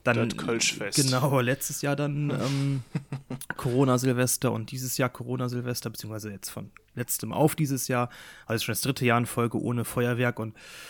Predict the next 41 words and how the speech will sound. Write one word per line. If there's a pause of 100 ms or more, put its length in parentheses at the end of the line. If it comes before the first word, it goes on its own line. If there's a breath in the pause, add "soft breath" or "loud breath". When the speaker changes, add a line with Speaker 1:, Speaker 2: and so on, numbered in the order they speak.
(320 loud breath)
Speaker 1:
äh,
ich
muss
ehrlich
sagen,
es (360)
ist
auch
völlig
in
Ordnung
so.
Ich
freue
mich
einfach
nur (220 soft breath)
zuzugucken
und
das
ist
eigentlich
genauso
wie
beim
Konzert,
so
wenn
Leute
mit
dem
Handy
da
stehen, (560 loud breath)
ähm,
denk
ich
mir
auch
so,
ja,